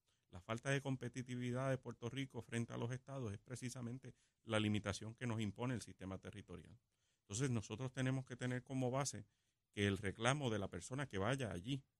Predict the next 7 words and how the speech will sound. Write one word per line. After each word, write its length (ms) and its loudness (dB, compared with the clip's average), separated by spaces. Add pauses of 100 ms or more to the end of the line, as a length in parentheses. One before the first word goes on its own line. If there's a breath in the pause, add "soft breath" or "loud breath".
al 160 -4
Congreso 580 0 (560)
y 100 4
ante 260 4
el 180 -2
gobierno 400 2
federal 460 2